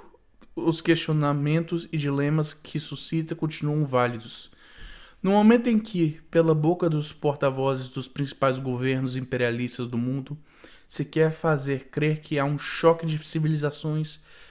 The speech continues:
entre o Ocidente e o mundo árabe, apresentado como se fosse sinônimo de terrorismo. A leitura de Cesare nos acorda para o fato de que não passa de um velho truque ideológico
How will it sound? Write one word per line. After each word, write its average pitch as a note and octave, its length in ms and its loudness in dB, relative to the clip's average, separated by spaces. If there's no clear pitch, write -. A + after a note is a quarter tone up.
entre D3 260 -2
o C#3 120 -2
Ocidente D#3 600 -2
e F3+ 200 -2
o D#3+ 60 4
mundo D#3+ 280 4
árabe, A2+ 400 2
apresentado C#3+ 840 0
como D3+ 180 -4
se D3+ 140 -8
fosse C#3+ 280 -6
sinônimo D3+ 540 0
de C#3 120 -8
terrorismo. C#3 680 -2
A C3+ 60 0
leitura D3 400 2
de C#3 140 -6
Cesare D3 720 2
nos C#3 220 -2
acorda D#3 480 2
para D3 200 0
o C#3 40 -4
fato C3+ 400 -2
de C3 120 -6
que C3+ 140 -10
não C#3 200 -2
passa C#3 340 -4
de C#3 80 -4
um C3 80 0
velho C3+ 280 0
truque F3+ 400 -2
ideológico C#3+ 760 2